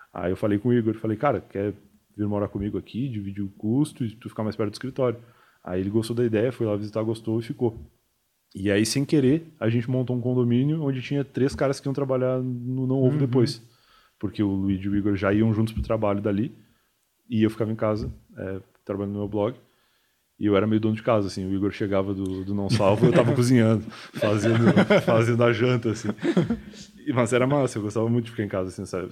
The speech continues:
Speaker 1: Até hoje, né? Eu gosto muito de ficar em casa, mas nessa época aprendi a ficar em casa sozinho, porque até então sempre morei numa casa que tinha rotina, porque meu pai trabalhava,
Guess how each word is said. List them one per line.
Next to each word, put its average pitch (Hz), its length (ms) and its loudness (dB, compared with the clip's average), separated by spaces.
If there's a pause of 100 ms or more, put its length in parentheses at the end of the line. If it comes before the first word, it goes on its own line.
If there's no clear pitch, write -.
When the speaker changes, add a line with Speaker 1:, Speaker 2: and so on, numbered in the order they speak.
(120)
Speaker 1:
Até 95 200 -8
hoje, 117 260 -2
né? 104 80 -6
Eu 104 60 -6
gosto 101 160 -4
muito 110 120 -2
de - 40 -14
ficar 107 120 -2
em 98 40 -6
casa, 101 180 0
mas 110 100 0
nessa 113 180 0
época 110 360 2
aprendi 117 400 2
a 113 40 2
ficar 120 140 -6
em - 20 0
casa 117 180 2
sozinho, 131 340 0
porque 104 160 -6
até - 420 -10
então 95 220 -4
sempre 113 400 -2
morei 117 300 4
numa 117 200 0
casa 113 240 0
que 120 100 -10
tinha 113 260 -4
rotina, 113 460 -2
porque 107 140 -8
meu 92 120 -6
pai 95 100 -6
trabalhava, 107 560 0